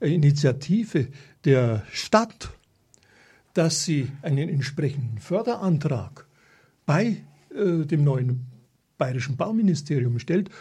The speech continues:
und sich, äh, erkundigt, welche Voraussetzungen im Einzelnen zu erfüllen sind.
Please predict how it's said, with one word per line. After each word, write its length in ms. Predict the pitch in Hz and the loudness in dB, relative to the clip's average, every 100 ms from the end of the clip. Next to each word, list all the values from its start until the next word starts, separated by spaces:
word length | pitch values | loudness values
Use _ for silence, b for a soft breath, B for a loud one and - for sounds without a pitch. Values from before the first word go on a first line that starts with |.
| B | B
und 120 | 185 | 0
sich, 300 | - 170 - | 0 -2 -4
äh, 320 | 214 180 135 123 B B B | -6 -2 -2 -2 B B B
erkundigt, 880 | - 127 - 143 160 190 214 220 - - b | -4 -4 2 6 6 6 2 -4 -14 -20 b
welche 320 | 139 135 139 | 0 0 2
Voraussetzungen 960 | 151 131 123 113 185 - 185 - 170 147 | 0 0 -2 -4 -4 -6 -6 -4 -2 0
im 120 | 139 | -2
Einzelnen 580 | - 147 143 160 156 156 | -2 0 0 0 0 0
zu 160 | 143 180 | -2 -2
erfüllen 540 | 190 - 269 254 190 | -2 -4 -6 -2 -2
sind. 500 | - 127 110 107 - | -2 -4 -4 -6 -10